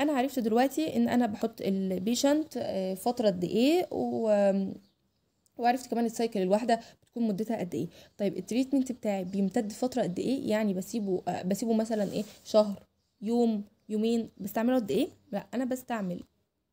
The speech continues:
بستعمل الجهاز ده حوالي اسبوع، ويمكن اقل كمان من اسبوع.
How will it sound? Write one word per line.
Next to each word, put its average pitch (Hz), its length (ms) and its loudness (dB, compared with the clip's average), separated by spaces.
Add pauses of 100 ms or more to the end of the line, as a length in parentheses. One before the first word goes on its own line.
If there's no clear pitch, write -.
(160)
بستعمل 190 640 -6
الجهاز 202 420 0
ده 269 240 0 (680)
حوالي 269 760 0 (280)
اسبوع، 220 560 -2
ويمكن 262 380 2
اقل 233 240 -2
كمان 220 200 -2
من 208 160 2
اسبوع. 185 340 -6